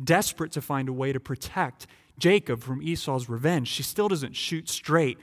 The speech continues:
with Isaac. What's she do? She plays the victim. She preys on his guilty conscience and, and goads him into action by making him feel sorry for her. Look there, verse forty-six.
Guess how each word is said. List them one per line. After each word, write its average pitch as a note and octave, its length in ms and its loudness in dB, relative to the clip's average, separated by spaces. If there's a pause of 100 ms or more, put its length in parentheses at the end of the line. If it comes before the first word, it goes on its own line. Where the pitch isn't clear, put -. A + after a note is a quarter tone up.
(180)
with C3+ 220 -4
Isaac. C#3+ 480 -2
What's C#3+ 200 -2
she D3+ 160 -4
do? D3 240 0 (220)
She - 160 -2
plays D#3+ 320 4
the C#3 100 0
victim. B2 760 0 (840)
She - 160 -6
preys F#3 440 6
on D#3 100 6
his C#3+ 140 2
guilty D3+ 320 2
conscience F#3+ 680 0
and, A#2+ 180 -2 (280)
and C#3 200 -2
goads F3 400 8
him E3+ 80 4
into D#3+ 140 4
action D#3+ 380 2
by C3+ 100 4
making D3+ 300 0
him C#3 60 0
feel D3 140 -2
sorry F#3 460 6
for B2 180 -6
her. C3 80 -4
Look D#3+ 200 0
there, E3 180 4
verse C3+ 180 -2
forty-six. C#3+ 720 -2